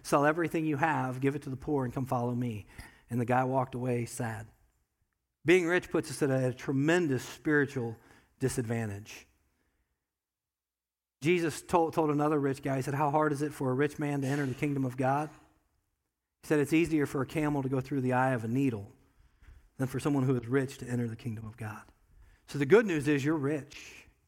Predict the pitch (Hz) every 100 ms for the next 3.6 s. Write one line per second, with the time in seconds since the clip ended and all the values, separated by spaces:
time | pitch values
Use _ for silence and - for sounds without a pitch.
0 | _ _ _ _ - 143 131 147 139 107
1 | - - - - _ _ _ _ _ _
2 | _ _ _ _ - 117 165 196 147 139
3 | 135 127 123 165 113 -